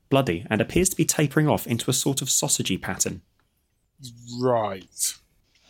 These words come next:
Speaker 2: Uh, th-, th-, that, that's dark. Wait,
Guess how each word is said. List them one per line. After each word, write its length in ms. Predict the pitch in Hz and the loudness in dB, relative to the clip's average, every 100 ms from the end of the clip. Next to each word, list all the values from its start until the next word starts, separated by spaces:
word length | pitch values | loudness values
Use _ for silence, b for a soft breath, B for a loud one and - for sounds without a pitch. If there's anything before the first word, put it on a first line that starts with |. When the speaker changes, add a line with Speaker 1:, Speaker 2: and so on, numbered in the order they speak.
| - - | -6 0
Speaker 2:
Uh, 720 | 123 120 117 117 113 117 120 143 - _ - | 0 2 2 2 2 -2 -4 -10 -18 _ -14
th-, 180 | - 127 | -12 -4
th-, 200 | 131 - | -2 0
that, 180 | 131 151 _ - | 0 0 _ -4
that's 200 | 131 139 | -2 0
dark. 380 | - 107 127 - - - _ _ - - | 2 2 0 -4 -20 -20 _ _ -8 -2
Wait, 200 | 131 | -2